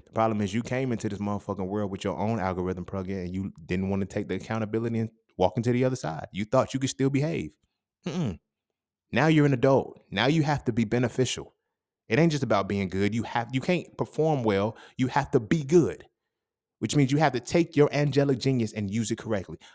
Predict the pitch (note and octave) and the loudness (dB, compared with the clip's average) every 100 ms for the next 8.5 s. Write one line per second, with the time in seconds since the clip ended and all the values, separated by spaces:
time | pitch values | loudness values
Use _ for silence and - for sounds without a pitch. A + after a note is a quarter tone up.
0 | _ F#2 G2 G2+ F#2+ G2 F2+ F2+ - F#2 | _ -2 -2 0 -2 -2 -4 -4 -8 -10
1 | E2+ - G#2 - - A2 - - - B2 | -12 -10 -10 -10 -6 -6 -6 -12 -6 -4
2 | F#2 A2+ - F2+ F#2 F2 F2 E2+ F2 E2+ | -2 -2 -4 -6 -6 -6 -6 -8 -8 -10
3 | E2+ - E2+ F2 E2 E2+ D#2+ D#2 D2 C2+ | -10 -10 -12 -12 -12 -10 -10 -10 -14 -16
4 | - _ _ _ _ _ _ _ _ _ | -18 _ _ _ _ _ _ _ _ _
5 | _ _ _ _ _ _ _ _ _ _ | _ _ _ _ _ _ _ _ _ _
6 | _ _ _ _ _ _ _ C3 C#3+ C#3 | _ _ _ _ _ _ _ -2 -2 0
7 | C3 - C3+ B2+ B2+ C3 B2+ A#2+ A#2+ A2+ | -2 -2 -2 -2 0 0 0 -2 -2 -2
8 | A#2+ A2+ - C#2+ | -2 -2 -6 -10